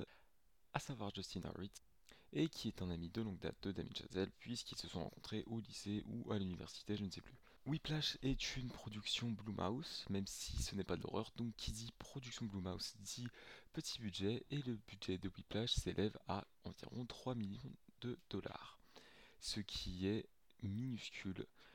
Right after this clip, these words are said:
pour un film de cette ampleur, et surtout un film à Hollywood. À titre comparatif, La La Land a un budget de trente millions, et encore, c'est pas vraiment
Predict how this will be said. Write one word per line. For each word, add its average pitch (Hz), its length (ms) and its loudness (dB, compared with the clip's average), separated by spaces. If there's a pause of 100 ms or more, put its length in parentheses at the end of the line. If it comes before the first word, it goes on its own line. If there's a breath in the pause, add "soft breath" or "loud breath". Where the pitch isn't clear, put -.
(200 loud breath)
pour - 280 2
un 113 120 4
film 104 360 0 (120)
de 107 100 -2
cette - 220 -2
ampleur, 95 480 0 (240)
et 107 120 2
surtout - 380 0
un 90 80 2
film 107 360 2 (100)
à 98 60 2
Hollywood. 92 380 -2 (460 loud breath)
À - 80 -2
titre - 220 -6
comparatif, - 640 -2
La 90 120 4
La 87 120 4
Land 101 200 4 (100)
a 101 180 2
un 90 80 -2
budget 95 480 -2
de 104 140 0
trente - 340 -2
millions, 95 320 2 (540 loud breath)
et 120 160 8
encore, 113 360 2
c'est - 220 -2
pas 107 200 4
vraiment 98 500 0